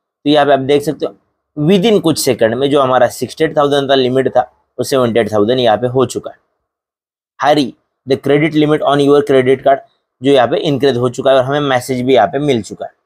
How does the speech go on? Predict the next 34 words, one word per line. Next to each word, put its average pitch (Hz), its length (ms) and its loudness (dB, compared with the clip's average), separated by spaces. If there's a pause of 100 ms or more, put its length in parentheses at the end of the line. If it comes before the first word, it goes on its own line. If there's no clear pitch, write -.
(680)
तो 139 60 2
यहाँ 139 140 2
पे 135 80 2
आप 127 60 0
देख 123 220 -2
सकते 139 240 -8
हो, 135 60 -8
मैसेज 131 380 -4
में 151 140 0
भी 139 80 0
हमारी 139 300 2
लिमिट 127 300 0
यहाँ 117 180 2
पे - 160 -6 (320)
इंक्रीज 131 460 0
हो 135 100 2
चुकी 117 260 -6
है। - 80 -20 (380)
जो 120 120 2
हमारी 127 240 2
लिमिट 127 280 0
इंक्रीज 147 360 0
हुई, 143 240 -2
वो 147 160 -2
दस 127 200 0
हज़ार 120 180 2
रुपये 117 240 0
से 120 120 -2
यहाँ 117 120 4
पे 120 100 -8
लिमिट 120 340 -6
इंक्रीज 120 380 -6
हुई 135 240 0
है। 160 60 -6